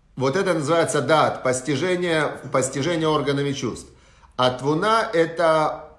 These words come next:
общая картинка, то есть я понимаю, твуна — это понимание, я понимаю, что я нахожусь в Киеве. Раз я вижу шкаф, я понимаю, что я в Киеве. То есть вроде бы как из шкафа следует, что я в Киеве.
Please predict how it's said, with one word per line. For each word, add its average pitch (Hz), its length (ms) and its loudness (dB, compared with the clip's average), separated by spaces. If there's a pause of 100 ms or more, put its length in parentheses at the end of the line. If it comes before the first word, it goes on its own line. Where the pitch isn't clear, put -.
общая 170 360 0
картинка, 139 600 -2
то 135 100 -2
есть 127 120 -4
я 156 160 4
понимаю, 156 840 0 (460)
твуна — 151 400 -2
это 151 240 0
понимание, 147 840 -2 (360)
я 151 200 2
понимаю, 165 560 0
что 135 180 -4
я 156 180 2
нахожусь 147 500 -2
в - 120 -18
Киеве. 127 640 -2 (180)
Раз 156 280 2
я 156 60 -2
вижу 147 260 -2
шкаф, 208 400 0
я 156 120 0
понимаю, 160 400 -2
что - 160 -4
я 139 140 2
в 131 80 -8
Киеве. 104 380 -4 (560)
То 127 80 0
есть 131 200 0
вроде 165 440 -2
бы 170 420 2 (320)
как 185 320 0
из 139 260 -2
шкафа 190 460 2
следует, 160 540 -4
что - 200 -2
я 143 160 2
в 139 120 -6
Киеве. 107 400 -4